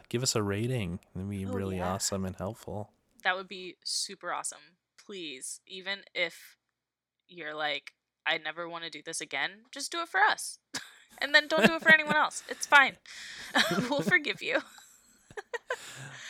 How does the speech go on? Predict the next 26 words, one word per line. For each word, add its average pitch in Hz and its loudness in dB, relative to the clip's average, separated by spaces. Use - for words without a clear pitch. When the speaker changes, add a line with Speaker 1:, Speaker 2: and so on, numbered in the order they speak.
Speaker 2:
But 262 4
Speaker 1:
It's 247 6
Speaker 2:
yeah, 170 6
that 202 8
Speaker 1:
okay. - 0
Speaker 2:
really 233 2
helps 208 -6
us 190 -2
reach 196 -8
more 180 -12
people, 247 -8
um, 175 -8
and 180 -8
kind 175 -6
of 165 -14
widen 175 -12
our 170 -12
audience 294 -14
and 285 -14
such. - -10
So 180 -8
if 175 -14
you 226 -16
could 202 -14
give 202 -14
us 202 -10